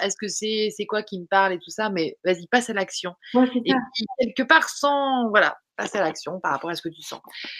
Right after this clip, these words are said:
Speaker 1: Moi, je me vois vivre des trucs, des fois, en ce moment, c'est assez marrant. C'est-à-dire que je, je, je, j'ai plein de choses qui m'arrivent dans ma tête et tout ça, que je dois faire, appeler, machin, truc, bidule. Et en fait, je coupe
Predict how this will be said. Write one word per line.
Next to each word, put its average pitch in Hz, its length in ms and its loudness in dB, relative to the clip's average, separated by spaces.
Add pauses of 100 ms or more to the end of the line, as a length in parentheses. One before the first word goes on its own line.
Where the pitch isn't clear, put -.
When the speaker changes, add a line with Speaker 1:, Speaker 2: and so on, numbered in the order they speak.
(280)
Speaker 1:
Moi, 233 140 8
je 226 60 0
me 202 120 0
vois 254 220 8
vivre 269 200 2
des 240 160 6
trucs, 320 280 6
des 233 120 4
fois, 262 160 4
en 254 100 4
ce 226 140 -4
moment, 240 300 2
c'est 220 160 -4
assez 190 240 -2
marrant. 254 360 2
C'est-à-dire 233 480 0
que 202 120 0
je, 190 340 -4
je, 175 420 -6
je, 185 120 -10 (480)
j'ai 165 100 -10
plein 247 180 2
de 240 60 2
choses 233 260 0
qui 190 80 -6
m'arrivent 180 180 0
dans 175 100 0
ma 160 120 6
tête 185 280 2
et - 20 -10
tout 151 140 -14
ça, 185 180 0
que 175 140 -4
je 156 40 -6
dois 151 220 0
faire, 143 420 0
appeler, 135 460 -6
machin, 131 320 -10 (120)
truc, 127 200 -18
bidule. 165 320 -8 (760)
Et 214 180 8
en 202 100 4
fait, 240 380 2 (800)
je 196 120 0
coupe 233 340 -4